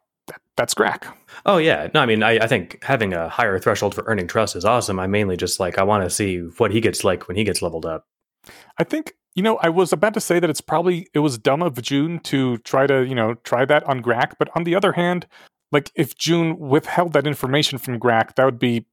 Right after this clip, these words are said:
Speaker 1: even worse, because then he really would be trying to manipulate him for loyalty. Whereas this way, he's just giving him the same information he gave everyone else and trying to be honest, which I think is a better thing.
Speaker 2: He needs to explain it to the six-eyed doe as well.
Speaker 1: Well,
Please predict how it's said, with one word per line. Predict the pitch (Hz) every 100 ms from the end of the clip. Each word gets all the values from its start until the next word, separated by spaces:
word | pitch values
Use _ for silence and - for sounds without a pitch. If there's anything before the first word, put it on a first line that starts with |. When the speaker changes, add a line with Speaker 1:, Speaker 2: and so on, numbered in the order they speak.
| _
Speaker 1:
even | 143 120 117
worse, | 123 110
because | - 123 117
then |
he | 127
really | 117 127 120
would | 110 110
be | 113
trying | - 117
to | 110
manipulate | 117 117 120 110 104
him | 107
for | 120
loyalty. | 113 113 104 107 98 - _ _ -
Whereas | 123 110
this | 139 -
way, | 120 107
he's | 110
just | - 123 - -
giving | 123 123 120
him | 123
the | 113
same | - 123
information | 117 123 120 -
he | 113
gave | 120 117
everyone | 110 110
else | 113 104 -
and | 110 101
trying | - 113
to |
be | 107
honest, | 113 107 104 -
which | - 113 - _ _ _ _ -
I | 135
think | 127 127 110
is | 104
a | 101
better | 113 107 104 -
thing. | - - - _ _ _ _
Speaker 2:
He | 104 104
needs | 101 -
to |
explain | 95 - 107 98
it | 92
to |
the | 90
six-eyed | 85 - - 104 - 92 85
doe | 95 92 85
as | 85
well. | 95 87 82 82 _ _ _ _
Speaker 1:
Well, | 156 156